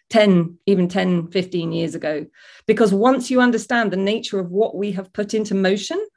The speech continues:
and what we're doing, that, those are the big forces. Those are the mega forces that are gonna influence everything we do. So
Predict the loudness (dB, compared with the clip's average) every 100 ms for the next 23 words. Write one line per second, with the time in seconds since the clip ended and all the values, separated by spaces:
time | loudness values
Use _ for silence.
0 | _ _ 2 2 4 4 6 4 4 2
1 | -2 _ _ _ _ -2 0 2 0 0
2 | 2 2 2 -2 -4 -6 -8 -8 -8 -8
3 | -12 -12 -14 -2 4 6 8 6 4 4
4 | 4 2 4 4 2 -2 -2 -4 -4 -10
5 | -10 -14 -12 2 4 6 4 2 0 -2
6 | -2 -2 -2 -2 -6 -6 -6 -2 -2 -4
7 | -8 -16 -2 2 4